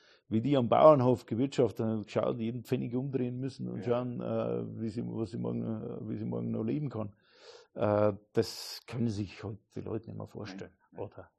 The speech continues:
Speaker 2: Nein,
Speaker 1: Oder
Speaker 2: überhaupt nicht. Auch die
Speaker 1: oder in so einer
Speaker 2: Wiederverwendung von
Speaker 1: in
Speaker 2: allem,
Speaker 1: so einer
Speaker 2: die notwendig
Speaker 1: Zwischenzeit
Speaker 2: war.
Speaker 1: nach dem Krieg oder was, wie alles zerstört war, aber nichts da war, Stunde Null. Die Leute haben weitergelebt von, die haben einfach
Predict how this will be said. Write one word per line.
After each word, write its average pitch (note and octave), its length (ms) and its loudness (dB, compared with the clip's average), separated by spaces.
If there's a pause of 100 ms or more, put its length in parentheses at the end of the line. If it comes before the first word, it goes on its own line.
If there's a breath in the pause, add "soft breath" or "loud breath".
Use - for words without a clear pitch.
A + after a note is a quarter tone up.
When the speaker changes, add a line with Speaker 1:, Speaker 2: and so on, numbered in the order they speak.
(140 loud breath)
Speaker 2:
Nein, F2+ 160 -20
Speaker 1:
Oder A#2 200 4
Speaker 2:
überhaupt F#2 220 -2
nicht. F#2 140 -2
Auch F#2+ 100 4
die G#2+ 120 -2
Speaker 1:
oder - 20 2
in G#2 60 2
so A2 60 6
einer - 40 8
Speaker 2:
Wiederverwendung G#2+ 560 6
von G2 200 0
Speaker 1:
in - 60 -4
Speaker 2:
allem, G2 220 0
Speaker 1:
so F#2 120 0
einer F#2+ 80 2
Speaker 2:
die - 20 -4
notwendig A#2+ 240 0
Speaker 1:
Zwischenzeit A2+ 500 2
Speaker 2:
war. G#2+ 100 2
Speaker 1:
nach A2 60 0
dem G#2 100 -2
Krieg A#2+ 360 -2
oder A2+ 220 2
was, G2+ 260 -2
wie G2+ 180 -6
alles A2 320 -4
zerstört G#2+ 500 -8
war, A2+ 120 -2
aber G#2+ 240 -4
nichts A2+ 500 -8
da A2 120 0
war, A2 240 -2
Stunde A2 340 -8
Null. B2 320 -2 (440 loud breath)
Die A2+ 100 -6
Leute A2 260 0
haben G#2 80 -4
weitergelebt A2+ 720 -4 (320)
von, A2 400 -8 (320)
die G#2 140 -6
haben B2 240 -6
einfach G#2+ 440 -6